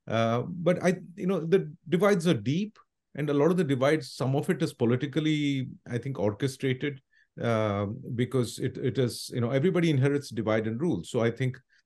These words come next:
you know, the, the B J P ecosystem now, you know, has figured this out, you know, let's let the, you know, let's keep the spotlight on all these people who are hating on Hinduism, like, you know, the D M K, Stalin and whatnot.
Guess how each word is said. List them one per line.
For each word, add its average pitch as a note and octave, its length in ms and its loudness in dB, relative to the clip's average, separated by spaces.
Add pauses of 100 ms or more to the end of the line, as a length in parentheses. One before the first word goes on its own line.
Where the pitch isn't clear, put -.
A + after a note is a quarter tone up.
(160)
you A2+ 80 -8
know, A2 100 -4
the, A2+ 160 0
the A#2+ 140 -2
B A2+ 180 0
J A#2+ 120 2
P A#2+ 220 -2
ecosystem A#2 500 -6
now, D3 300 -4 (220)
you - 100 -10
know, C#3+ 140 0
has C3+ 180 2
figured F#3+ 320 2
this B2 180 0
out, E2+ 240 -2
you A2+ 80 -2
know, B2 200 0 (360)
let's D#3 400 0
let D#3+ 220 4
the, E3 180 0 (140)
you F3 140 -6
know, C3+ 280 -2 (460)
let's D#3 260 2
keep D3+ 200 -4
the D3+ 80 0
spotlight C#3+ 600 2
on C#3 80 0
all C#3+ 220 2
these D#3 160 0
people C#3 300 -2
who C#3+ 100 8
are A#2+ 120 4
hating C3+ 360 2
on C#3 100 2
Hinduism, B2 560 2
like, A2 260 0
you A2+ 60 -2
know, G#2 80 -2
the G#2+ 140 0
D A2 200 0
M G#2+ 120 0
K, A2 200 2
Stalin G#2+ 680 2
and G2+ 240 -2
whatnot. A2 560 -2